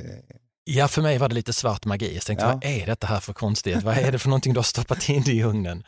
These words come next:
Speaker 1: Och, eh, Mikael och jag pratade ganska länge, eh, nästan ett års tid, om vi inte skulle göra någonting annat.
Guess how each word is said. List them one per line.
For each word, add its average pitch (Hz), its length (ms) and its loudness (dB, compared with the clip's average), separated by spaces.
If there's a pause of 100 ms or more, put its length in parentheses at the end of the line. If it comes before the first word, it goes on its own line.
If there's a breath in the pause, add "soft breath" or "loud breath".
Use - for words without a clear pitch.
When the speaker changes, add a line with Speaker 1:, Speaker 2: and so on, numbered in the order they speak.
(480 loud breath)
Speaker 1:
Och, - 320 -2
eh, 98 360 4 (300)
Mikael 120 720 0
och 104 60 0
jag 104 300 0 (480)
pratade 95 520 -2 (360)
ganska 107 320 -2
länge, 90 400 -2 (280)
eh, 101 400 -8
nästan 101 260 -4
ett - 180 -6
års 98 260 -4
tid, 98 300 -6 (460)
om 92 240 -2
vi 98 80 -2
inte 98 200 -2
skulle 87 240 -6
göra 95 180 -2
någonting 87 380 -4
annat. - 580 -4